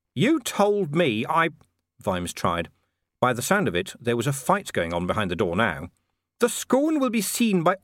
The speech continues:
all at the coronation. This is not a matter for Ankh Morpork or anyone else. I protest at this intrusion into our private affairs." "I merely,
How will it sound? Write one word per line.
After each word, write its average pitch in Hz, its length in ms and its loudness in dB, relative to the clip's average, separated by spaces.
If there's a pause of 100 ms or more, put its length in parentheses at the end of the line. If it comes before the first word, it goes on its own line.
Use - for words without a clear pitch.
all 240 300 4
at 143 80 -6
the - 80 0
coronation. 175 640 2 (360)
This 247 280 0
is 180 180 0
not 240 160 2
a 214 80 4
matter 185 300 2
for - 200 -2
Ankh 202 300 0
Morpork 165 540 2
or 147 100 2
anyone 180 260 2
else. 185 380 0 (360)
I 320 180 2
protest 254 580 2
at - 60 0
this 220 160 0
intrusion 240 420 2
into 196 180 2
our 226 140 2
private 190 320 0
affairs." 156 540 0 (640)
"I 262 280 4
merely, 151 640 2